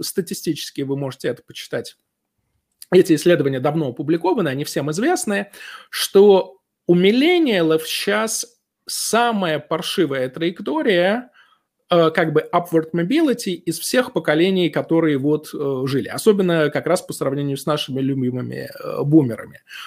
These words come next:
То есть у них меньше всего сбережений, они позже всего покупают дома, у них меньше всего возможностей покупать дома. То есть, грубо говоря, эффект, который произошёл, он состоял в том, что про-, как бы два фактора. То есть, во-первых,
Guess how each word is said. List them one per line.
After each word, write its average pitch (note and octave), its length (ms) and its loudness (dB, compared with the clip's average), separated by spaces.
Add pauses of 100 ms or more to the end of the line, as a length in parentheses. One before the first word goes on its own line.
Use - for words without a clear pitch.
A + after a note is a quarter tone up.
(120)
То F#3 100 8
есть F3+ 220 6
у F#3 80 8
них G3+ 240 4
меньше G#3+ 340 4
всего F#3+ 260 0
сбережений, E3 840 0
они E3+ 400 0
позже G3+ 480 0
всего E3 320 0
покупают D3+ 640 0
дома, C#3 420 -4 (400)
у D#3+ 100 4
них F3+ 240 2
меньше G3+ 280 2
всего F#3 160 2
возможностей E3 720 0
покупать C3+ 580 -4
дома. B2 280 -8 (100)
То F#3+ 120 4
есть, E3 120 4
грубо D#4 300 4
говоря, E3+ 420 2 (240)
эффект, F#3+ 480 0
который E3+ 320 -2
произошёл, G3+ 800 0 (420)
он B3+ 140 4
состоял F#3 500 0
в - 80 -10
том, B2+ 220 -4
что - 180 -4
про-, D3+ 300 -4
как D3+ 160 0
бы C#3 80 -2
два E3 180 2
фактора. - 460 -2
То D#3+ 140 -4
есть, D3+ 100 -2
во-первых, G3+ 640 4